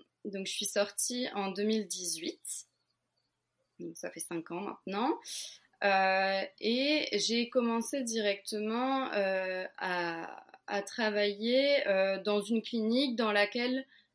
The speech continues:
j'avais déjà fait, euh, un stage, euh, quand j'étais en quatrième année et dans laquelle j'avais fait des remplacements l'été, euh,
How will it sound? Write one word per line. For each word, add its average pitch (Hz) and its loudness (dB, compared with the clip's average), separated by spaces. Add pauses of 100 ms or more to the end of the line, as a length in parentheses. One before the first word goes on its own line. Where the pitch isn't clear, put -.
(220)
j'avais 214 4
déjà 202 4
fait, 208 -2 (280)
euh, 180 -2 (140)
un 214 0
stage, 220 2 (100)
euh, 170 0
quand 180 -8
j'étais 175 -6
en 165 -2
quatrième 185 -6
année 190 -2 (520)
et 240 4
dans 196 2
laquelle 180 0
j'avais 196 0
fait 247 0
des 226 0
remplacements 202 0
l'été, 226 -2 (100)
euh, 175 -2